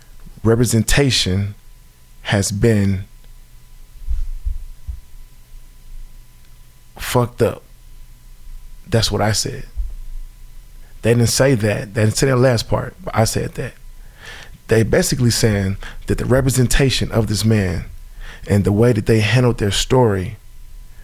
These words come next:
may not be right. I'm just telling it like it is, you know. Um, <sighs> so much is said in this story.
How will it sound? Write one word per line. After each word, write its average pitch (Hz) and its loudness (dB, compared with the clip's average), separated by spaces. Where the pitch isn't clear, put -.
may 113 6
not 104 2
be 107 4
right. 104 0
I'm 208 2
just 165 0
telling 147 4
it 127 4
like 110 2
it 104 2
is, 104 0
you 101 0
know. 104 2
Um, 98 0
<sighs> - 2
so 139 2
much 135 2
is 117 2
said 131 4
in 113 4
this 113 2
story. 113 4